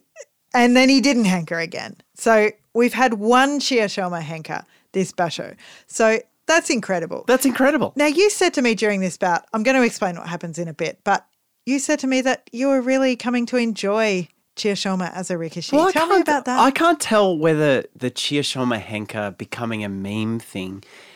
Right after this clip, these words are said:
Speaker 2: made me really focus on his sumo, but yeah, I've, I've come to really appreciate what he does.
Speaker 1: Mm.
Speaker 2: And he has been one of these rikishi for me who I haven't had great feelings about, just
Speaker 1: Mm.
Speaker 2: neutral feelings. But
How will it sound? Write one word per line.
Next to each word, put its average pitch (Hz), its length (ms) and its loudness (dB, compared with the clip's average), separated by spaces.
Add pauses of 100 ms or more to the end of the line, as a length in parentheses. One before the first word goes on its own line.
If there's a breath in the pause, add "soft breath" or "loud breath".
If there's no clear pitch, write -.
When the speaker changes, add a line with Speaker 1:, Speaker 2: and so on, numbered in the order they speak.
(120)
Speaker 2:
made 123 340 2
me 117 280 -2
really 113 680 -4 (480)
focus 139 600 -2
on 101 140 -4
his 104 200 -8
sumo, 175 440 -4
but 165 180 -2 (1500 soft breath)
yeah, 240 260 4
I've, 226 180 2
I've - 180 -2
come 285 240 -2
to 262 140 2
really 147 640 2
appreciate 120 640 -4
what 110 160 -4
he 110 140 -14
does. - 440 -12
Speaker 1:
Mm. 233 320 -6
Speaker 2:
And 208 140 2
he 208 100 4
has 233 180 2
been 269 160 2
one 233 120 4
of 185 40 2
these 143 200 2
rikishi 117 420 -8
for 117 100 -10
me 107 200 -2
who 107 340 -6 (260 soft breath)
I 123 120 -2
haven't 160 180 2
had 120 180 -2
great 101 220 -8
feelings 95 460 -10
about, 90 340 -8
just 220 160 -4
Speaker 1:
Mm. 190 220 -10
Speaker 2:
neutral 135 420 -2
feelings. 104 580 -8
But 147 240 0